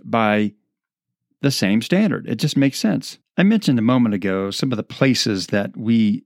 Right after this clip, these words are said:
get our standards from, whether that's a political standard, <laughs> that's kind of funny, uh, a religious standard, military standard. There's also the standard of what's right and what's wrong.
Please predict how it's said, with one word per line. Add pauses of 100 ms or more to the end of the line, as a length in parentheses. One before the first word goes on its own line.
(100)
get
our
standards
from, (280)
whether
that's
a
political
standard, (220)
<laughs>
that's
kind
of
funny, (480)
uh, (260)
a
religious (220)
standard, (260)
military
standard.
There's
also (640)
the
standard
of
what's
right
and
what's
wrong.